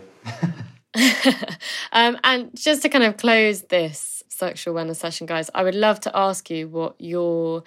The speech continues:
Speaker 2: key tip or takeaway message would be for sexual well-being, sexual wellness. So if you guys had a, and you might have one each, or you might have a kind of shared one or a Mojo Man one, but what would be your kind of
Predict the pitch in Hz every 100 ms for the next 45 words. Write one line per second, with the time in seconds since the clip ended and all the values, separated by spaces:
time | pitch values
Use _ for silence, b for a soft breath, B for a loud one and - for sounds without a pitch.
0 | B - 220 208 196 180 160 - - -
1 | 220 214 208 175 160 - 196 175 180 180
2 | 185 - 175 - 175 165 - 185 170 160
3 | - - 180 170 160 156 151 B B -
4 | - 190 - 175 165 156 - - 165 170
5 | 165 170 165 160 160 - - 170 160 160
6 | 160 160 - - 180 170 165 B B B
7 | _ - 202 196 190 190 185 170 165 -
8 | 175 165 160 - _ 175 165 165 165 170
9 | 170 170 165 170 165 240 240 220 175 165
10 | 165 165 - 165 160 - 208 196 196 190
11 | 165 160 175 202 202 190 190 185 185 185
12 | 190 185 180 185 180 B B B B _
13 | 208 220 208 202 190 185 180 175 170 165
14 | 170 170